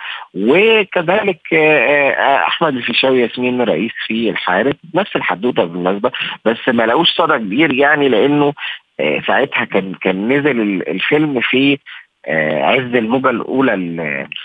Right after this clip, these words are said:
ل-، ل-، للفيروس، فعشان كده يعني إيه، ما، ما ت-، ما حدش ركز معاه قوي. لكن فعليا كان فيلم رديء قوي،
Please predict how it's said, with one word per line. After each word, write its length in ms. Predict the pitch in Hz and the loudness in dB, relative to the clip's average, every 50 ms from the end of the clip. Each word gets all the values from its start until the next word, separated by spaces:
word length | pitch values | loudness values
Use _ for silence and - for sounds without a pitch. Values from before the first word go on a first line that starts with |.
| - _ _ _ - | -20 _ _ _ -4
ل-، 300 | 95 90 92 92 95 87 | -2 0 2 2 0 0
ل-، 380 | 80 85 95 101 95 90 87 | -2 -4 -6 -4 -4 -6 -4
للفيروس، 680 | 95 110 120 113 104 98 92 113 123 135 143 135 131 117 - - - | -2 -2 0 0 -2 -2 0 0 2 2 2 2 0 -2 -4 -10 -6
فعشان 460 | - 123 107 95 - - 139 139 131 | -2 -2 0 0 0 0 0 0 -2
كده 240 | 123 - 139 135 135 | -2 -2 0 0 2
يعني 360 | 120 110 92 90 92 87 78 | 0 2 0 -2 -4 -6 -10
إيه، 260 | 67 87 117 131 120 - - - - - - _ - | -6 -2 -2 -2 -2 -4 -10 -18 -16 -18 -16 _ -8
ما، 320 | 95 95 98 98 95 85 | -6 -2 0 0 0 0
ما 260 | - 78 80 78 71 _ _ _ - | -2 -4 -6 -6 -6 _ _ _ -6
ت-، 60 | 95 | -4
ما 580 | 87 85 80 80 80 82 80 87 92 85 71 55 - - | -4 -4 -4 -6 -6 -6 -6 -6 -8 -8 -10 -12 -14 -8
حدش 420 | - - 131 123 120 117 - - | -6 -4 -4 -4 -4 -6 -4 -2
ركز 380 | - 139 139 - - 110 95 92 | -2 -2 -2 -2 -4 -4 -4 -2
معاه 320 | 101 90 87 104 120 113 101 | -2 0 0 2 2 2 2
قوي. 160 | 107 90 78 90 - - - - - | 0 -2 -4 -6 -10 -12 -14 -10 -6
لكن 240 | 92 87 - 110 98 | -6 -4 -4 -4 -4
فعليا 360 | 90 98 95 107 131 156 175 | -2 0 0 2 2 2 2
كان 260 | 165 160 165 160 175 | 2 0 -2 -2 -2
فيلم 320 | 170 - 202 202 208 208 196 | -2 -4 -4 -2 0 0 2
رديء 380 | 185 180 175 175 214 240 - _ - | 2 0 0 -2 -2 -4 -4 _ -2
قوي، 160 | 190 196 196 | -2 -2 -2